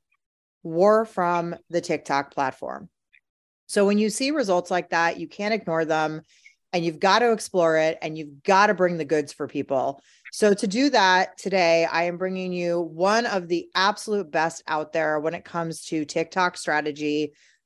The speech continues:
for network marketers. Um, she has a course about it. She helps her team with it. And she also happens to be a top leader in network marketing. So it is very important to me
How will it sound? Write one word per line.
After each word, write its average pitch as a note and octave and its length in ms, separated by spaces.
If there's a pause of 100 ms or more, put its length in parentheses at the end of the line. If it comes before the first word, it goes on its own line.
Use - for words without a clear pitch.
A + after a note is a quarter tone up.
(120)
for G#3+ 160
network G3 360
marketers. D3+ 720 (380)
Um, D#3+ 340
she - 160
has D#3+ 140
a C3+ 60
course A#3+ 420
about G3+ 320
it. G3+ 240 (240)
She F3+ 160
helps D#3+ 260
her D#3 140
team A#3 320
with G#3+ 160
it. F#3+ 340 (320)
And F#3+ 140
she A#3+ 140
also B3 300
happens G#3 400
to F#3 100
be F#3 320
a F3 160
top F#3 320
leader F3+ 300
in D#3+ 200
network D3 380
marketing. C3+ 440 (400)
So F3 420
it C#4+ 160
is C4+ 260 (140)
very F#3+ 440
important C#3 440
to - 100
me B2 380